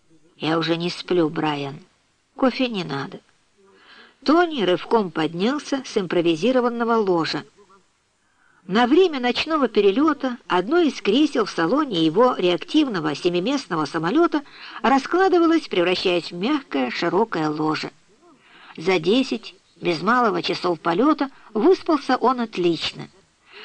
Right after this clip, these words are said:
Пушистый лёгкий плед полетел на пол, Тони хрустко потянулся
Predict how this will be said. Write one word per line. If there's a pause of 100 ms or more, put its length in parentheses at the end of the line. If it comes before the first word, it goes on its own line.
(160)
Пушистый
лёгкий
плед (180)
полетел
на
пол, (540)
Тони
хрустко
потянулся